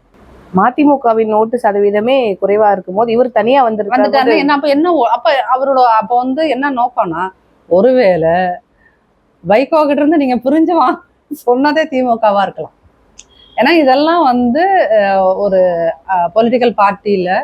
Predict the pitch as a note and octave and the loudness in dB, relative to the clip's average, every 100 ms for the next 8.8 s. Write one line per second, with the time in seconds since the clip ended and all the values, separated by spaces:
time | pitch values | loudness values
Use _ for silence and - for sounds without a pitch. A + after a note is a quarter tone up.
0 | D#4+ _ _ _ _ - F#3+ G#3 A3+ G3 | -8 _ _ _ _ -4 0 2 0 -2
1 | G#3+ - E3+ F#3 F#3 E3 D#3+ D#3 C#3 - | -4 -2 -2 -2 -2 -4 -4 -8 -14 -20
2 | - F3+ A#3+ F4 - E3+ D#3+ D#3 D3+ D3 | -14 -8 -2 0 2 0 0 -2 -4 -6
3 | D3 - _ _ F3+ A3 B3 C#4 C4 B3 | -8 -14 _ _ 0 0 0 0 0 2
4 | C4 D#4+ D4 C4 C4 A#3 G3+ F#3+ G#3 G#3 | 2 0 0 0 0 0 0 0 -2 -2
5 | F3+ F3+ D#3+ C#3+ - _ _ F3 F3+ G#3 | 0 0 0 -6 -10 _ _ -2 0 0
6 | D3+ - _ _ _ _ _ B3 B3 E4+ | -2 -14 _ _ _ _ _ -2 0 2
7 | F#4 F4+ E4 - D#4+ D#4 D4 C#4 B3 D#4 | 2 2 0 0 2 2 0 0 0 -2
8 | E4 E4 C4 D4 D4+ C#4 A#3+ | -4 -2 -2 0 -2 -2 -2